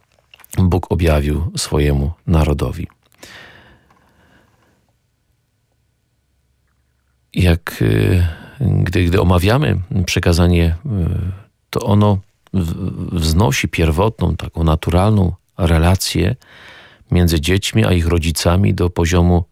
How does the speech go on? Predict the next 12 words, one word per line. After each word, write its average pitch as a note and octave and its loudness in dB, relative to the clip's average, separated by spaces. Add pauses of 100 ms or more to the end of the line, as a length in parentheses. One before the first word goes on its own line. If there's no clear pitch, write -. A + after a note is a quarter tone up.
takiej E2+ -2
więzi E2+ 0
moralnej. E2 2 (1200)
Mamy E2+ 2
tu, E2+ -2
mm, E2 0
do E2 0
czynienia F2 2 (600)
z - -8
taką E2+ 0
zasadą E2+ 2
moralności F2 2